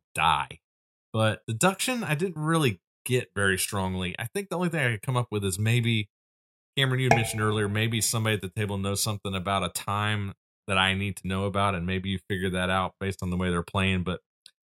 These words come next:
I don't know. I found that to be very loose. Code of Nine comes to my mind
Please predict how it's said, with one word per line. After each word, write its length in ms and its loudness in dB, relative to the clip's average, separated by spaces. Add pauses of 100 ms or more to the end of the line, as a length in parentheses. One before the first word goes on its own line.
(200)
I 60 4
don't 80 6
know. 80 8
I 80 8
found 240 2
that 140 -2
to 60 -4
be 140 0
very 300 0
loose. 560 0 (460)
Code 180 2
of 80 -2
Nine 260 2
comes 240 -2
to 80 -8
my 160 0
mind 480 -2